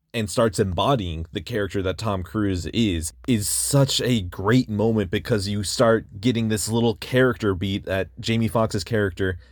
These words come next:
is actually starting to let go. He's actually starting to learn something from the man who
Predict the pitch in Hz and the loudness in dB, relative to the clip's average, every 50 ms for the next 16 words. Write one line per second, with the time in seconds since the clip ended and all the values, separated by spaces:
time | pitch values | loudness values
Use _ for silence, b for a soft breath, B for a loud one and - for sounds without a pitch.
0 | b b - 110 107 92 - - 113 117 117 - - 117 117 107 - - - 131 | b b -4 -4 -4 -4 -4 -4 -2 -2 0 0 0 0 0 0 0 2 4 6
1 | 127 131 123 117 113 110 107 92 - - - - 131 117 107 113 117 - 90 95 | 6 6 4 2 0 -2 -4 -6 -8 -10 0 0 2 2 4 2 0 0 2 2
2 | 113 110 87 87 90 104 131 - - - 123 131 131 - 170 143 - - 127 127 | 2 4 4 2 2 2 2 2 2 0 0 0 2 2 0 0 2 4 4 4
3 | 123 117 110 - 110 101 95 113 127 127 117 - - 95 92 92 101 98 - 110 | 4 2 0 -2 -2 0 2 2 2 2 2 0 -2 -4 -2 -2 -4 -2 -2 -2
4 | 101 98 95 92 98 101 101 98 95 92 95 95 95 92 90 | 0 0 -2 -2 0 0 0 0 -2 -2 -2 -2 -2 -4 -4